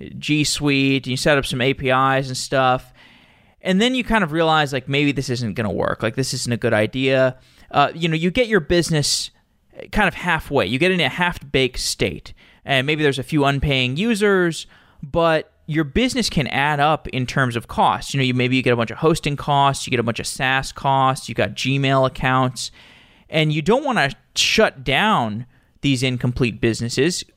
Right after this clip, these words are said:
but they're usually costing you, like, three hundred bucks a month or a thousand bucks a month.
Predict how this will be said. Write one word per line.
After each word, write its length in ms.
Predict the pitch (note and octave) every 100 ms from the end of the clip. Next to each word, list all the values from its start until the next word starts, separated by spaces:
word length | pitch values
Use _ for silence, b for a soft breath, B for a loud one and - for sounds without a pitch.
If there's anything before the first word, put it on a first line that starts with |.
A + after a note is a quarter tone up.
| -
but 340 | C#3+ D#3 D3
they're 120 | D3+
usually 360 | D3 G#3+ G#3+ F3
costing 460 | - - E3+ - C#3
you, 100 | C3
like, 260 | B2 -
three 140 | C#3 C#3+
hundred 220 | C3+ B2
bucks 200 | B2+ -
a 40 |
month 320 | C#3 F#3+ G3
or 80 | C3+
a 40 | B2
thousand 400 | C3 D3 C#3 C3+
bucks 240 | C3+ -
a 40 |
month. 500 | A#2 C3 F3+ F#3+ F3